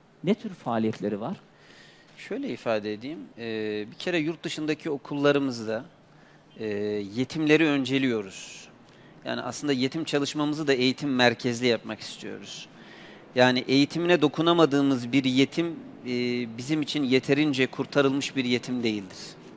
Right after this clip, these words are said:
Speaker 2: E, dolayısıyla biz onun eğitim hayatına dokunmadığımız,
Speaker 1: Evet.
Speaker 2: yani bir tas çorba verdiğimiz, "Al kardeşim." dediğimiz kişiden ziyade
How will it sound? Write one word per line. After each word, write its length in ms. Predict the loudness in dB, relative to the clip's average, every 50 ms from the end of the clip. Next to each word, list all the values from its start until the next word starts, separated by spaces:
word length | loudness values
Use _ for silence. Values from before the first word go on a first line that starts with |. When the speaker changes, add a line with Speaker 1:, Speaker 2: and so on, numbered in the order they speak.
| -20 -20 -20 -20 -20 -20 -20 -20 -20 -20 -20 -20 -20 -14 -8
Speaker 2:
E, 300 | -6 -4 -4 -4 -4 -6 -6
dolayısıyla 560 | -4 -2 0 2 2 0 0 -2 -2 -2 0 -2
biz 120 | 0 -4
onun 140 | -4 -2 0
eğitim 300 | 0 0 0 -2 -2 -2
hayatına 400 | 0 0 0 -2 -2 -4 -4 -4
dokunmadığımız, 840 | -4 -6 -4 -4 -4 -2 -4 -4 -4 -4 -6 -6 -8 -10 -12 -14 -14
Speaker 1:
Evet. 300 | -18 -20 -20 -14 -4 -2
Speaker 2:
yani 180 | -2 -2 -2
bir 40 | -2
tas 240 | 2 2 2 2 2
çorba 340 | -2 -2 0 2 2 2 4
verdiğimiz, 340 | 4 2 2 0 -4 -2
"Al 120 | -2 -2 -2
kardeşim." 560 | 0 2 2 2 2 2 -2 -4 -6 -6 -4
dediğimiz 640 | -4 -2 -2 -2 -2 -4 -4 -6 -8 -12 -14 -14 -18 -20 -20 -20 -20 -20 -20 -20 -20 -14
kişiden 460 | -10 -8 -6 -4 -2 2 4 4 4 4
ziyade 560 | 2 2 2 4 4 2 2 0 0 -2